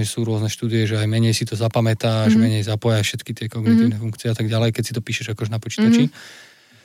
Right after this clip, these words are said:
Speaker 1: Ako by mali zaradiť deti proste tie svoje digitálne technológie do života, lebo
Speaker 2: Mhm.
Speaker 1: akože však prvýkrát sa to začalo rozoberať, keď prišli nejaké sociálne siete a
Speaker 2: Hej.
Speaker 1: že vlastne, že či deckám dávať mobily,
Speaker 2: Mhm.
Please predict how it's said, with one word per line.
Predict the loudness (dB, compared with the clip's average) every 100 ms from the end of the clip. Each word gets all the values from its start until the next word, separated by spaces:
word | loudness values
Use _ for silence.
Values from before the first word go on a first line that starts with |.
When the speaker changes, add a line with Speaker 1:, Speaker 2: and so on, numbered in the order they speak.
| -2
Speaker 1:
Ako | 2 4
by |
mali | 4 4
zaradiť | 4 2 2
deti | 0 0
proste | -2 0 0
tie | 2 2
svoje | 2 2
digitálne | 2 2 2 2
technológie | 0 2 2 4 2
do | 2
života, | 2 2 2 2
lebo | 2 2 4
Speaker 2:
Mhm. | 4
Speaker 1:
akože | 2 2
však | 2 -2 -2
prvýkrát | 4 4 6 4
sa | 2
to | 0 2
začalo | 2 2 4
rozoberať, | 4 4 4 2
keď | 2 -4
prišli | -2 0
nejaké | 2 2
sociálne | 2 2 2
siete | 2 2 2 2 2 2
a | 0
Speaker 2:
Hej. | 2
Speaker 1:
že | 4
vlastne, | 2 0 2
že | 0
či | 2 0
deckám | 2 0 0 0
dávať | 2 2 2
mobily, | 4 6 6
Speaker 2:
Mhm. | 4